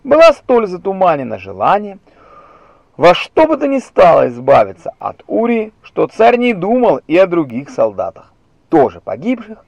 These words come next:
в этой бессмысленной схватке. Наконец он почувствовал себя в безопасности. Когда минуло положенное время скорби Батшеевы по мужу, Давид берёт её в жёны. Но этим история не кончилась. Дело, которое сделал Давид,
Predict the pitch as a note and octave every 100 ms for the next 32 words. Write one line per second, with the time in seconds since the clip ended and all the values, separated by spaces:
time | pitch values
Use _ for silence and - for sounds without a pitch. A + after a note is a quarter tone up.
0 | _ C4+ E4 E4 A#3+ F#3 - - D3 E3
1 | E3 C#3 B2 - A2+ - - _ _ _
2 | _ _ _ _ B2 A2 - D#3 C4 A#3+
3 | G#3+ F#3+ - F#3 - E3+ - D3 - -
4 | A2+ B2+ A2 - A#2 _ _ _ _ _
5 | _ _ _ _ _ - C3+ B2+ D3+ E3+
6 | D3 A#2 G2 - A2+ A2+ G#2 F#2 F#2 F2+
7 | - - C3+ C#3 F2+ - - C#4+ D#4+ E3+
8 | F#2 _ - A#2 A2+ - C#3 A#2 G2+ F2+
9 | F#2+ G2+ G#3 A#3 A3 _ _ - D4 F#4
10 | F4+ G3+ G#3 C4 G3 E3+ C3 G2+ G#2 G#2
11 | _ _ _ _ _ _ - C3+ - -
12 | B3 A3 G#3+ - F#3+ F#3 F3 _ B3+ C#4
13 | - A2 - - - _ _ _ A2+ G#2+
14 | C3+ A#2+ G2+ - G#2+ A2+ A2 A2 G2 A#2+
15 | A2 G2 G2 G2 G#2+ E3+